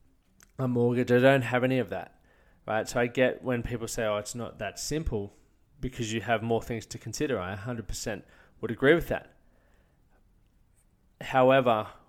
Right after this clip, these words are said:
you've also made the decision and the choice to, you know, to have kids or to get a mortgage, whereas I have made the decision not to at this point in my life,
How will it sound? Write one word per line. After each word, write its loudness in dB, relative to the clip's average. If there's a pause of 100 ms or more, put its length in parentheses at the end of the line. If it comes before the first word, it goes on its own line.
(440)
you've 0
also 0
made -4
the -4
decision -4
and -6
the -8
choice 0 (120)
to, -4 (500)
you -12
know, -8 (100)
to -2
have -8
kids -12
or -4 (380)
to 2
get 2
a -2
mortgage, -8
whereas -2
I 4
have -2
made -2
the -8
decision -10
not -6
to -8
at -12
this -10
point -10
in -12
my -12
life, -4